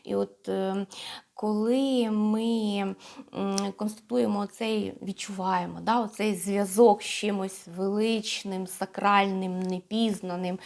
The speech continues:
то це додає нам захищеності і впевненості. І це здорова компонента в психіці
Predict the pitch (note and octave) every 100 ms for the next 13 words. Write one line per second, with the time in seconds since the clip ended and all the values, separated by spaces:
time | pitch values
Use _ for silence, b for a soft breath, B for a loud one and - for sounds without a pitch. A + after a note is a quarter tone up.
0 | B A3+ D4 D#4+ A3+ G#3 G#3+ C4 G#3+ G3+
1 | G#3+ F#3 E3+ - B3+ C#4+ - A3 G#3+ -
2 | G3 - G#3 G3 G3 - G#3 G#3 F#3+ F#3+
3 | F3+ F3+ - G3+ G3+ F4 F#4 C4 D4 E4+
4 | - G#3+ G#3 G#3 A3+ F#4 F#4 G#3 G3 -
5 | - A#3 D#4+ B3 A#3 G3 F#3+ F#3 F3+